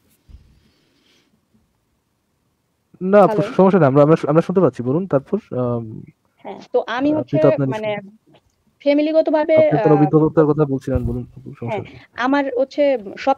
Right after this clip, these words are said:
Speaker 2: থেকে বেশি খারাপ লাগে মেয়েদের, আহ, কোনোভাবেই ছোট করা, তাদের হেয় করা, এগুলো আমি ভালোবাসি না, পছন্দও করি না। আমি অনেক প্রতিবাদও করি আমার জায়গা থেকে যতটুকু সম্ভব। আহ,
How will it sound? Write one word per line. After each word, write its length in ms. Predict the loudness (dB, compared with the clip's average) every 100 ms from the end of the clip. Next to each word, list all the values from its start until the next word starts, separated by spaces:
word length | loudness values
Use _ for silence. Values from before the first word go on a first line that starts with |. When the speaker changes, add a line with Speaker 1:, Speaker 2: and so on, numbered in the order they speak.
| -2
Speaker 2:
থেকে 160 | -6
বেশি 160 | -6 -8
খারাপ 280 | -6 -6 -4
লাগে 180 | -4
মেয়েদের, 460 | -2 -4 -2 0 0 0
আহ, 180 | -6 -4
কোনোভাবেই 460 | -6 -2 -2 -2
ছোট 200 | -6 -6
করা, 360 | -4 -6 -6 -8
তাদের 200 | -8 -6
হেয় 180 | -4 -4
করা, 220 | -4 -6
এগুলো 200 | -6 -8
আমি 120 | -10
ভালোবাসি 440 | -10 -6 -4 -6 -8
না, 120 | -20 _ _ -6
পছন্দও 440 | -6 -4 -4 -2
করি 180 | -2 -4
না। 120 | -6
আমি 140 | -8 -8
অনেক 180 | -10 -8
প্রতিবাদও 420 | -8 -2 -2 -2
করি 200 | -4 -6
আমার 200 | -8 -6
জায়গা 240 | -4 -4
থেকে 180 | -8 -10
যতটুকু 260 | -10 -10 -12
সম্ভব। 340 | -12 -8 -8 -10 _ _ _
আহ, 320 | -8 -6 -8